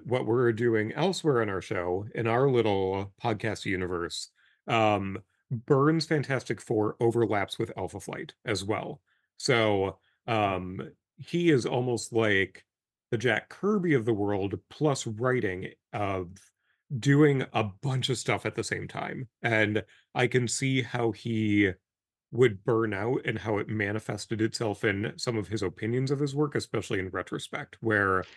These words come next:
um, we'll cover this. I'm not gonna spoil it on our own, um, podcast, but, um,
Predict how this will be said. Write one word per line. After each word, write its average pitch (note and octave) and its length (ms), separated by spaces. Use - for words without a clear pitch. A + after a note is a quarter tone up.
um, G2+ 480
we'll C#3+ 240
cover C3 320
this. A#2 200
I'm A2 120
not G#2+ 160
gonna G#2+ 160
spoil A2 420
it F#2 80
on F2+ 140
our F#2+ 340
own, F#2 420
um, G2 640
podcast, C#3 800
but, C3 340
um, A2 380